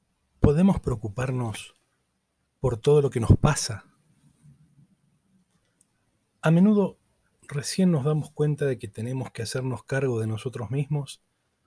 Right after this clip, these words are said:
cuando sufrimos un golpe. Puede ser la pérdida de un ser querido,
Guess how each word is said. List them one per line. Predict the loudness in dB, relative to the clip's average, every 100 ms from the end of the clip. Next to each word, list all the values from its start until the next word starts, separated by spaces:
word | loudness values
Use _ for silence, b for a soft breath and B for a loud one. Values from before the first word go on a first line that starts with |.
| _ _ _
cuando | -8 -6 -6
sufrimos | -8 -6 -2 0 0 0
un | -2
golpe. | -2 -6 -8 -16 _ _ _ _ _ _ _ _ _ _ _ _ -8
Puede | -4 -4
ser | -4
la | -6 -4
pérdida | -4 -4 -4
de | -6
un |
ser | -8 -8
querido, | -6 -6 -6 -8